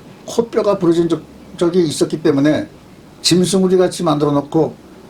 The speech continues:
그 안에 앉아있다는 것이다. 그는 정말 낮은 자세로 임하는 성자라는 생각이 들었다. 그러나 그는 자신이 하는 일을 전혀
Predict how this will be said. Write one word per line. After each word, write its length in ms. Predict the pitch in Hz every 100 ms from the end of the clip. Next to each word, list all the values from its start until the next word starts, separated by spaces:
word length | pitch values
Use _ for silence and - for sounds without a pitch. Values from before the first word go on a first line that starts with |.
| -
그 140 | 135
안에 220 | 139 135
앉아있다는 800 | 127 117 139 156 190 180 185 190
것이다. 320 | 202 113 - - - - - - - - -
그는 200 | 160 190
정말 420 | 175 180 185 160 - - - - -
낮은 460 | - 123 143 196 196
자세로 400 | 190 180 180 175
임하는 460 | 147 135 156 226 - - - -
성자라는 640 | - 220 202 196 190 196
생각이 340 | 185 170 190
들었다. 360 | - 123 110 - - - - - - - - -
그러나 280 | - 180 180
그는 180 | 180 185
자신이 360 | 147 139 175
하는 280 | 170 156 151
일을 160 | 147 156
전혀 360 | 143 139 127